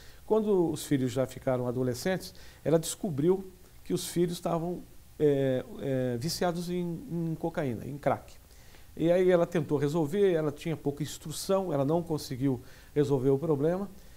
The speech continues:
E aí um filho dela foi morto por um policial militar, é, numa, numa ação que, que seria de roubo de moto. Ele tava numa moto que não era dele, e, mas ele era viciado em droga, ele não era o traficante. E aí ele foi morto, morto com um tiro pelas costas.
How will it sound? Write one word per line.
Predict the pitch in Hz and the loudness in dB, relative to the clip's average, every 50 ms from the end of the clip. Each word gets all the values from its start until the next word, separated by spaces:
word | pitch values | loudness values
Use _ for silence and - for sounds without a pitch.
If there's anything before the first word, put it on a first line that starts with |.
| - - - | -20 -14 -6
E | - - 160 160 | 0 4 6 6
aí | 156 147 156 175 | 6 6 6 4
um | 190 | 0
filho | 180 - 185 165 160 | -2 -2 -2 0 2
dela | 131 156 160 | 2 2 2
foi | 165 - 214 214 | 0 0 -2 2
morto | 196 196 190 190 - | 2 2 0 0 -2
por | 214 | -4
um | 196 180 | -4 -2
policial | - 190 180 175 - - 160 156 | -2 -4 -4 -4 -4 -4 -2 -2
militar, | 160 165 170 185 185 170 165 175 180 175 - - - - - - - | -2 -4 -6 -4 -2 -2 -2 -2 -2 -6 -10 -18 -20 -20 -20 -12 -4
é, | - 131 131 131 127 127 127 123 123 117 110 - - | 0 2 4 4 4 4 4 4 2 0 -2 -6 -8
numa, | - - - 131 135 139 135 135 135 127 127 127 | -12 -10 -6 -4 -2 0 0 0 2 2 0 0
numa | - 85 - - 95 95 98 - - - - - 139 135 131 123 120 | -2 -4 -10 -12 -12 -12 -12 -12 -12 -10 -8 -4 -2 -2 0 0 -2
ação | 120 120 - - 156 151 160 147 123 | -2 -4 -2 0 0 2 2 0 -2
que, | - - 117 113 - - | -6 -10 -12 -12 -14 -14
que | - - | -16 -6
seria | - - 131 127 139 | -2 0 2 2 2
de | 127 123 | 0 -2
roubo | 123 110 123 143 131 - | -2 0 0 0 0 0
de | 113 113 117 | -4 -6 -4
moto. | 110 135 160 175 165 - | -2 -2 -2 -2 -2 -2
Ele | 120 120 | -2 -2
tava | 117 - 131 127 135 | -2 -2 -2 -2 -2
numa | 135 135 135 131 123 | -2 -2 -2 0 0
moto | 131 143 151 147 151 143 131 - - - - - - | 2 2 2 0 0 -4 -10 -10 -12 -18 -20 -8 -4
que | - 139 | -2 0
não | 139 139 131 | 2 2 2
era | 123 127 123 | 2 0 0
dele, | 113 127 147 170 185 190 185 - - - - - - - - | 2 2 2 2 2 0 -4 -10 -14 -16 -18 -18 -18 -12 -4
e, | - 131 131 131 135 131 127 117 - 113 - - | 0 2 4 4 4 4 2 0 -4 -6 -8 -6
mas | - 127 120 | -4 -2 2
ele | 139 156 | 4 4
era | 165 175 | 4 4
viciado | 165 190 - - - 151 147 147 175 | 2 -2 -2 0 2 2 2 2 0
em | 180 | 0
droga, | 147 135 131 117 107 | 2 2 2 2 2
ele | 113 113 | -2 -4
não | 123 123 127 | -2 -2 0
era | 139 143 | 0 -2
o | 139 | -2
traficante. | - 165 165 - - - 131 117 117 - - - - - - - - - - - - | -4 -6 -8 -6 -4 -4 -2 -2 -4 -6 -12 -18 -18 -18 -18 -18 -20 -20 -14 -8 0
E | 139 147 | 4 4
aí | 143 139 143 | 6 6 4
ele | 156 165 170 | 4 2 0
foi | - 208 214 | -2 -4 0
morto, | 170 156 165 165 - - 160 | 0 2 0 0 -2 -4 -4
morto | 139 135 143 139 - | -2 -2 -2 -2 -4
com | - | -6
um | 135 | -6
tiro | 113 - 151 131 | -4 -4 -6 -4
pelas | - 151 156 151 - | -4 -6 -6 -6 -8
costas. | - - - 117 - - - - | -8 -8 -8 -8 -12 -16 -18 -20